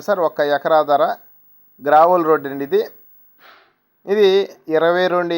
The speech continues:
ఎకరాలు వస్తుందండి, మొత్తం ఇరవై రెండు ఎకరాలు వస్తుందండి.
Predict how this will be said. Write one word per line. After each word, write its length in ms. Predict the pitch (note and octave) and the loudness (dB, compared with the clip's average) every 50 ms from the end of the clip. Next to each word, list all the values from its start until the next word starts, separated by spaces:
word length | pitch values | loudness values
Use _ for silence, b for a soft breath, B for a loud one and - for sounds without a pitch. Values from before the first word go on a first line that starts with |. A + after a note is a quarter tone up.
| E3 D#3+ D#3 | 0 0 0
ఎకరాలు 300 | D#3+ F3+ F3+ F#3 F3+ F3 E3 | 2 2 0 2 2 2 0
వస్తుందండి, 400 | E3 - D#3 D3+ D3 C#3+ D3+ D#3+ D3+ C#3+ | 0 -4 -8 -6 -6 -6 -6 -6 -4 -4
మొత్తం 400 | D3 - _ _ _ - G#3+ G3+ - - _ _ _ _ _ _ - - - - - - - - - - - - - - - D3 | -6 -6 _ _ _ -6 -6 -6 -6 -10 _ _ _ _ _ _ -20 -20 -20 -20 -20 -20 -20 -20 -20 -20 -20 -20 -20 -12 -8 -4
ఇరవై 200 | D3+ D#3+ E3+ E3+ E3 E3 | -2 0 0 0 0 0
రెండు 180 | D#3+ D#3+ D#3 D#3 D3+ D3+ D3 | -2 -4 -4 -4 -2 -2 -2
ఎకరాలు 340 | D3 - E3 E3+ E3+ E3+ D#3 D3+ | 0 0 0 0 2 0 0 -4
వస్తుందండి. 460 | D3 - D3 D3 D3 C#3+ D3+ F3 | -4 -8 -10 -8 -8 -6 -6 -8